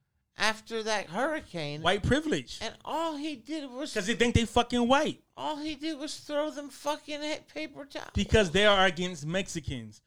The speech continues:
Speaker 2: Puerto Ricans do not fucking like Mexicans.
Speaker 1: This
Speaker 2: Hispanics don't like each other.
Speaker 1: This country is fifty-three percent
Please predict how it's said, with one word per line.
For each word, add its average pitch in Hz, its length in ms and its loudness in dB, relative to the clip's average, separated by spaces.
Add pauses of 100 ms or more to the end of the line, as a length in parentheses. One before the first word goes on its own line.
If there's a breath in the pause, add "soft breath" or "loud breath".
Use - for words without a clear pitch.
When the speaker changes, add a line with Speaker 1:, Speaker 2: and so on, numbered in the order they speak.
(300)
Speaker 2:
Puerto 240 240 10
Ricans 220 460 0
do 175 200 -4
not 220 320 2
fucking 226 500 -2
like 185 400 0
Mexicans. 170 840 -4 (680)
Speaker 1:
This 240 300 -6
Speaker 2:
Hispanics 262 320 6
don't 262 160 8
like 262 200 6
each 202 200 2
other. 120 280 0 (100)
Speaker 1:
This 269 160 -16
country 254 580 -14
is 233 160 -10
fifty-three 233 1120 -16
percent 185 680 -16